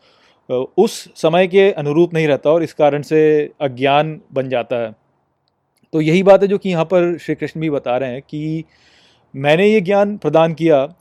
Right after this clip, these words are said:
इस ज्ञान को फिर बाकियों ने भी हस्तांतरित किया, किंतु जैसे जैसे ये ज्ञान हस्तांतरित होता चला गया एक से दूसरे में, से तीसरे में, चौथे में, ऐसे, तो ये ज्ञान जो है ये नष्ट होता चला गया और, अ,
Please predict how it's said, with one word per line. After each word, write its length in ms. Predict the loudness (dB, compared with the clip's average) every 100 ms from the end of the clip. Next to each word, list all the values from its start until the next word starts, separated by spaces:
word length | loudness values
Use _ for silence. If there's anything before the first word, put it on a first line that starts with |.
| -16
इस 120 | -10
ज्ञान 280 | -4 -2 -2
को 160 | 2 4 6 6 4 2
फिर 180 | 0 2 2 2 2 0 -4 -10 _ _
बाकियों 460 | -4 -2 0 0 0
ने 140 | 0
भी 420 | 0 0 0 -4 -8 _ -8
हस्तांतरित 560 | -4 0 0 2 -2 0
किया, 220 | 0 0 -2 _ _ _ _ _
किंतु 240 | -4 -2 0
जैसे 300 | 0 0 -2
जैसे 240 | -2 -4
ये 100 | -4
ज्ञान 220 | -2 -2
हस्तांतरित 640 | -4 -4 -4 -2 -2 -2
होता 200 | -2 -2
चला 240 | 0 0 0
गया 160 | 0 -2
एक 200 | -4 -8
से 100 | -8
दूसरे 300 | -8 -6 -6
में, 180 | -6 -10
से 100 | -12
तीसरे 340 | -14 -12 -10 -10
में, 140 | -8
चौथे 300 | -8 -8 -8
में, 100 | -10
ऐसे, 300 | -8 -6 -8 -8 _ _ _ _ -8
तो 60 | -6
ये 100 | -2
ज्ञान 320 | 2 4 4
जो 120 | 0
है 160 | 0 0
ये 480 | 4 4 4 0 -6
नष्ट 340 | -2 -2 0
होता 180 | 0 0
चला 220 | 0 0
गया 200 | -2 -6 -8 _ _ _ -10
और, 320 | -6 -6 -4
अ, 640 | -4 -4 -4 -6 -8 -10